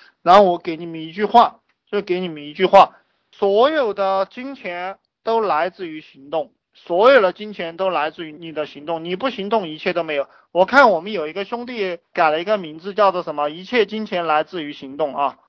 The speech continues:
你好好记住这句话，你只要你不做事就没有钱。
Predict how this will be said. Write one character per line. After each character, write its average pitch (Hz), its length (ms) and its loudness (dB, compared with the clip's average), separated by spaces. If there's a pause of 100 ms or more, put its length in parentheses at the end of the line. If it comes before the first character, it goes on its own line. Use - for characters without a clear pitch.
(120)
你 180 240 2
好 170 180 6
好 202 140 4
记 240 180 -12
住 214 160 -12
这 196 140 -4
句 175 100 -8
话， 170 280 -6 (320)
你 196 120 -10
只 196 160 -4
要 262 140 8
你 208 120 -2
不 170 140 -6
做 202 180 2
事 185 200 -10
就 180 120 -6
没 147 140 -4
有 143 80 -4
钱。 151 380 -16